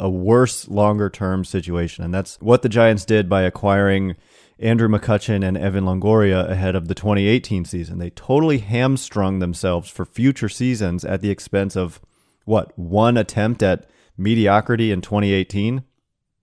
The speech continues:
They would love to have Brian Reynolds, who just continues to do well for the Pirates right now. They gave him up in the McCutchen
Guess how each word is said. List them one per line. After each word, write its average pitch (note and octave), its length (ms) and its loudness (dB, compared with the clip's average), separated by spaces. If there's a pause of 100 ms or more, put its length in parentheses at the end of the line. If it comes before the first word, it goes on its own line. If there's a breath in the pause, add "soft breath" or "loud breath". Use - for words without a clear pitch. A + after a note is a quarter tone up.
(120)
They B2+ 140 4
would C3 160 4
love C3+ 360 6
to C#3+ 80 2
have G2+ 400 -4
Brian G#2+ 340 2
Reynolds, G2 400 0
who G#2 100 -2
just G2 220 -6
continues C#3+ 500 2
to A2 140 -2
do G#2 160 2
well G2 260 4
for G2 140 -4
the F2 80 -2
Pirates F#2+ 440 -2
right F2+ 140 -4
now. F2 160 -4
They E2+ 140 -4
gave G2+ 180 0
him G2+ 140 0
up F#2 180 0
in F2 120 -4
the F2 60 -4
McCutchen F2 600 -4